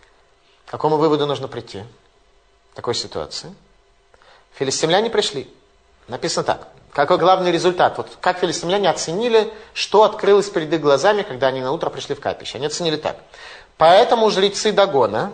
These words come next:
и все приходящие в капище Дагона не ступают на порог капища Дагона в Ашдоде до сего дня". Тут надо внимательно читать. Это Святое Писание, оно написано совершенно другим языком.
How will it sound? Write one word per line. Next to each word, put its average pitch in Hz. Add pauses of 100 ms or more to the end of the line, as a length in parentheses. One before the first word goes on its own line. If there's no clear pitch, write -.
(160)
и 165
все 226
приходящие 170 (320)
в -
капище 180
Дагона 139 (460)
не 165
ступают 190
на 170
порог 165
капища 147
Дагона 131
в 117
Ашдоде 190
до 160
сего 143
дня". 101 (3000)
Тут 110
надо 127
внимательно 139
читать. 107
Это 113
Святое 170
Писание, 98
оно 104
написано 117
совершенно -
другим 123
языком. 120